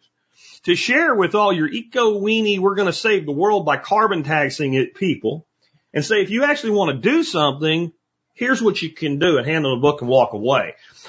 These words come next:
I also wanna throw a shout out. I don't have a screen share for you on this one, but Paul does have his, uh, his big permaculture jamboree in June. I think it's June. Uh, it's like a huge event. It's like a giant vacation.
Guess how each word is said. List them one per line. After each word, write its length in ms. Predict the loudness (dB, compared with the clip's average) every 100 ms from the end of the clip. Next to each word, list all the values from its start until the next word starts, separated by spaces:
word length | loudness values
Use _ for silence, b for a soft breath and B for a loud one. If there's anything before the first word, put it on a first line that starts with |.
| -2
I 80 | 0
also 240 | 0 0
wanna 180 | 0 0
throw 200 | 2 2
a 40 |
shout 320 | 2 2 4
out. 100 | 4
I 60 | 2
don't 180 | 2 2
have 160 | 0
a 40 | -2
screen 420 | -6 -4 -2 -4
share 300 | -2 0 0
for 260 | 0 0 0
you 220 | 0 -2
on 140 | -2
this 240 | -2 -4 -2
one, 260 | -2 0
but 200 | 2 2 0 b b b -2
Paul 320 | 2 2 2
does 260 | 2 2
have 320 | 2 2 2 2
his, 420 | 0 2 0 2
uh, 260 | 2 2 0
his 200 | -4 -4
big 540 | -2 0 2 2 -2
permaculture 840 | -4 0 0 0 2 0 0 -4 -4
jamboree 880 | -2 0 0 0 0 0 0 -2 -6
in 340 | -4 -2 -2 -4
June. 680 | -6 -2 2 2 2 0 -2 -8 _ _ _
I 80 | -4
think 140 | -4
it's 140 | -4 -8
June. 400 | -4 -2 -4 -8 b b -2
Uh, 200 | 0 2
it's 200 | 0 0
like 220 | 0 0
a 160 | -2 -8 _ _ _ -18
huge 580 | -16 -12 -4 0 0 0
event. 500 | 0 2 2 2 -2 -4
It's 280 | -4 -2 0
like 180 | 0
a 80 | 0
giant 460 | -2 0 2 2 0
vacation. 760 | -2 0 0 0 0 -4 -6